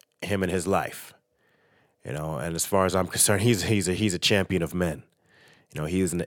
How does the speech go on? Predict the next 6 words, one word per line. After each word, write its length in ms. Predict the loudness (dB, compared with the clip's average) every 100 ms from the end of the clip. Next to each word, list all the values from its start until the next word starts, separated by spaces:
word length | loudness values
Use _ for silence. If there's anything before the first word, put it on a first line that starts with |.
| -2
an 100 | -4
example 760 | 0 0 2 2 0 -2 -4 -4
to 200 | -2 0
us 140 | -2
all. 520 | -2 0 0 -4 -12 _ -20 -20 -20 -20 _ -10
And 920 | -6 -4 -4 -4 -4 -6 -8 -10